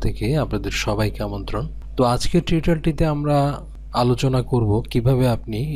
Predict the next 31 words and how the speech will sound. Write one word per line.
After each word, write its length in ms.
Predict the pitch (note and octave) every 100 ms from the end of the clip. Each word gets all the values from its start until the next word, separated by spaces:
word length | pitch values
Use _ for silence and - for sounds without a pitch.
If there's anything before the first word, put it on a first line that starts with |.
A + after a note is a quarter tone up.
| B2
Instagram-এর 760 | A#2+ - C#3+ C3 C#3 C#3 C#3 C3 - - - -
অ্যাকাউন্টটি 600 | A#2 C3+ C3+ B2+ A#2+ A#2 D#3 - - - A#2
এবং 200 | A#2 C3 C3 - C3+
Instagram-এর 600 | C3 - D3+ C#3 C#3+ C#3+ -
প্রোফাইলটি 460 | B2+ A#2 C3+ B2+ B2+ A2+
আপনি 120 | A2+ -
কিভাবে 300 | C#3+ D3 C3+ -
সুন্দর 260 | B2+ A#2 G#2+ -
করবেন, 300 | A2 G#2+ C#3 F3 - - -
সেই 140 | C3+ A#2
বিষয়গুলো 420 | A#2 C#3 B2 B2+ B2
নিয়ে 140 | A#2+ G#2+
আজকে 160 | - A2+
আলোচনা 320 | G#2 - G#2 F#2+
করব। 180 | G2+ F#2+ A2+ F#3+ - - -
তো 60 | D3
ধরুন, 240 | D#3+ E3+ F#3+ E3+
এটা 160 | D3 F3 D#3+
একটা 200 | - E3+ D#3+ -
ফ্রেশ 240 | C#3 C#3 C#3
অ্যাকাউন্ট, 380 | A#2 A#2+ A#2+ E3 B2
এখানে 300 | G2+ A#2+ A#2+ A#2 A2+ B2
আমরা 220 | A2+ A2 A2 G2+ -
ছবি 280 | B2 A#2 A#2
কিভাবে 300 | B2 A2+ G#2+ G#2+
দিব 120 | G#2+ G#2+ G#2+ A2+ - - A2
বা 80 | G#2+
অন্যান্য 240 | G#2+ A2 A2 G2+
বিষয়গুলো 480 | G#2+ - A2+ G#2+ G#2+ G#2
কিভাবে 300 | A#2 A2+ G#2 G#2
আমরা 220 | G2+ G2+